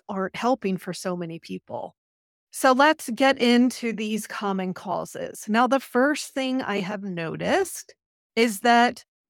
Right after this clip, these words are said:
they have been stressed and overworked at some point in their life. It's either in the past, like in their twenties and thirties, or it's currently or in the recent past, you know, things like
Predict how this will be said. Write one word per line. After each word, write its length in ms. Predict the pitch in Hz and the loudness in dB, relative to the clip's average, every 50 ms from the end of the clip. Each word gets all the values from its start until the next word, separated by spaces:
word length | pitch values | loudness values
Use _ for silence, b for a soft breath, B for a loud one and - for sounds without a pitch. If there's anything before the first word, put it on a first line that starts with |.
| 190 - | -6 -2
they 220 | 226 226 240 277 | 0 0 2 2
have 300 | 247 269 294 294 262 - - | 4 4 2 2 2 -2 0
been 300 | 233 214 214 208 208 202 | 2 2 2 2 0 -2
stressed 680 | 196 - - - 214 233 294 320 311 - - - - - - | -4 -6 -4 -2 0 2 2 0 0 -4 -10 -16 -10 -4 -2
and 160 | 214 214 - | -2 -2 0
overworked 720 | - 214 208 190 214 196 180 196 202 240 294 302 - - - - _ - | 0 0 2 2 2 2 4 4 4 4 2 0 -2 -14 -20 -10 _ -6
at 160 | 226 - - | -6 -6 -6
some 280 | - - 233 220 220 | -6 -2 0 0 0
point 280 | 214 - 233 214 214 202 | 0 0 0 0 0 0
in 80 | 196 190 | 0 0
their 160 | 185 180 175 | 0 0 -2
life. 260 | 165 160 160 - - _ - | -2 -4 -6 -6 -10 _ -10
It's 160 | - 196 - - | -10 -8 -6 -4
either 220 | 233 226 220 208 | -4 -2 0 0
in 120 | 208 202 | 0 -2
the 80 | 190 180 | -4 -4
past, 640 | - - 240 254 302 359 349 - - - - - _ _ _ _ _ _ _ _ - | -4 -2 0 0 0 0 -2 -6 -10 -18 -20 -20 _ _ _ _ _ _ _ _ -4
like 180 | 196 202 - | -4 -4 -2
in 140 | - 208 202 | -2 -2 -2
their 100 | 196 190 | -2 -2
twenties 420 | 185 - - 214 202 202 202 190 - | -2 -2 -2 0 0 2 0 0 -2
and 140 | 190 180 | -4 -4
thirties, 400 | - 220 233 277 302 311 302 240 - - | -2 0 0 2 2 2 0 0 0 0
or 340 | 233 240 262 277 294 302 - - | 2 4 6 6 4 4 2 2
it's 340 | 240 254 233 - - - - - | 0 0 0 -4 -12 -16 -16 -16
currently 760 | - - - 269 294 302 247 - 180 170 151 - - - _ _ _ _ _ _ _ _ _ _ _ - | -12 -6 -2 0 0 0 0 0 -2 -6 -8 -8 -10 -14 _ _ _ _ _ _ _ _ _ _ _ -2
or 280 | 214 208 208 202 202 | 0 2 2 2 2
in 260 | - - 233 233 240 | 2 2 2 4 4
the 80 | 240 233 | 2 2
recent 460 | 214 220 240 269 247 - 226 190 - | 0 -2 -2 -4 -4 -4 -6 -6 -6
past, 600 | - - 180 156 143 - 185 - - - - - _ _ _ _ _ _ - | -8 -12 -12 -12 -12 -12 -14 -14 -16 -20 -20 -20 _ _ _ _ _ _ -2
you 100 | 208 220 | 0 2
know, 140 | 208 202 | 2 2
things 320 | 196 - 240 226 233 220 - | 0 0 -2 -2 -2 0 2
like 400 | 240 220 220 214 208 - - | 4 4 4 2 0 -4 -10